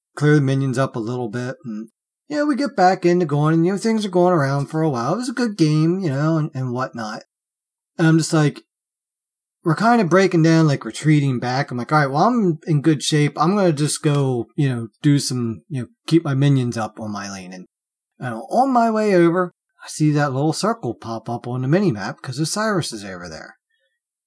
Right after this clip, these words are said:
I'm like, "Okay, I know how this is gonna go." We go over, slap fest. You know, we can't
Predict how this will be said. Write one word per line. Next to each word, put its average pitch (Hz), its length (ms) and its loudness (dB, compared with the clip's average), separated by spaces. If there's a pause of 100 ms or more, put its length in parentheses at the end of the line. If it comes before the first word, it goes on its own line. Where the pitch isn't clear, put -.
(320)
I'm 202 80 0
like, 190 180 2
"Okay, 131 520 -2 (600)
I 113 140 -8
know 139 80 -4
how 139 180 0
this 123 240 -8
is 101 80 -14
gonna 90 220 -16
go." 85 260 -14 (540)
We 175 160 4
go 196 180 6
over, 147 360 2 (540)
slap - 400 0
fest. 85 320 -8
You 147 120 2
know, 104 80 -10
we 190 120 -2
can't - 220 -10